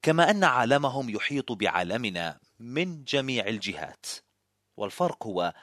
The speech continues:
أننا لا نستطيع أن نرى عالمهم،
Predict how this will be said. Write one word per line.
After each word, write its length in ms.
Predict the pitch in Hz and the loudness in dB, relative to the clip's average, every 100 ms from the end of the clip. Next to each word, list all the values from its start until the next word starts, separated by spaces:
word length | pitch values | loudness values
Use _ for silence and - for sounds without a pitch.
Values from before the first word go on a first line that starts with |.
| - | -6
أننا 400 | 120 107 95 87 | -4 -4 -4 -4
لا 180 | 82 147 | 0 0
نستطيع 640 | 170 175 165 151 170 151 - | 0 -2 -2 -2 -4 -4 -4
أن 140 | 98 | -6
نرى 200 | 98 101 | -2 0
عالمهم، 680 | 82 87 90 117 95 87 113 | 2 0 0 0 -2 -6 -8